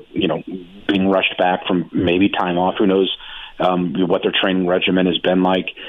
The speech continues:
Um, they'll have that pause there that it's a very difficult thing to come right back from to jump on the ice. So you're gonna wanna make sure that you have that depth and that bench, uh,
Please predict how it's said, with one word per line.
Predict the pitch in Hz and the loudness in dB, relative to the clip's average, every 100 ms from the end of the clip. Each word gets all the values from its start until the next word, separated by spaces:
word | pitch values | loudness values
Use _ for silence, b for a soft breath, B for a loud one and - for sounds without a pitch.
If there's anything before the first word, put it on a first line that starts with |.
| B B - | B B -2
Um, | 90 90 | 0 0
they'll | 87 | 0
have | 95 87 | 0 0
that | 87 - | -2 -2
pause | - 95 92 87 | -2 0 0 0
there | 87 | 0
that | 90 87 | 2 0
it's | - | 0
a | |
very | 85 90 87 | 0 0 0
difficult | - - 85 90 | -2 -2 -2 -2
thing | 95 90 | 0 0
to | |
come | - 98 87 | 0 -2 0
right | 90 85 | -2 0
back | 85 90 | 0 0
from | - 90 | -2 -4
to | - | -2
jump | 95 87 | -2 0
on | 90 87 | -2 0
the | 85 | 0
ice. | 92 87 - B B B B - | 0 -2 -6 B B B B 0
So | |
you're | 107 | 2
gonna | 107 104 | 2 2
wanna | 98 | 2
make | 98 95 | 0 0
sure | - | 0
that | 104 - | -2 -2
you | 90 | 0
have | 92 92 | 0 0
that | 87 87 | -2 -2
depth | - 98 - | 0 0 0
and | 90 | -2
that | 85 82 | -2 -2
bench, | - 92 101 - - - | -2 0 0 0 0 -2
uh, | 87 | -4